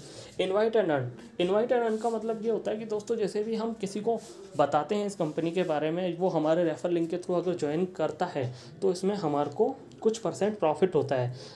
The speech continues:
जैसे networking marketing में होता है, ये network company ही है। दोस्तों, जैसा इसमें लिखा हुआ है, social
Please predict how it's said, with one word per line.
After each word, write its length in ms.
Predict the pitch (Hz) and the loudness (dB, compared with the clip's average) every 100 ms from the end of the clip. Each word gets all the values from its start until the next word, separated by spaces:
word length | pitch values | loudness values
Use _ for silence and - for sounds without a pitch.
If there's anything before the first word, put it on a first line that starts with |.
| - | -6
जैसे 220 | 165 196 | -2 0
networking 500 | 170 160 185 214 214 | -2 -2 -4 -2 0
marketing 460 | 185 185 190 202 208 | 0 0 0 2 0
में 80 | 185 | 0
होता 220 | 165 208 | -2 -2
है, 220 | 240 185 | -4 -2
ये 80 | 185 | -2
network 440 | 165 139 185 202 | 0 -2 -4 -2
company 320 | 170 151 165 180 | -2 0 0 0
ही 220 | 170 190 | 0 -2
है। 220 | 127 - - - - - - - _ _ _ _ _ - | -2 -6 -14 -20 -20 -20 -20 -20 _ _ _ _ _ -4
दोस्तों, 260 | 160 160 180 | -2 2 2
जैसा 260 | 170 165 | 4 2
इसमें 240 | 185 190 175 | 2 2 2
लिखा 180 | 160 | 4
हुआ 220 | 175 165 151 | 6 6 4
है, 140 | 226 | 2
social 420 | 220 175 170 214 | 0 -2 0 0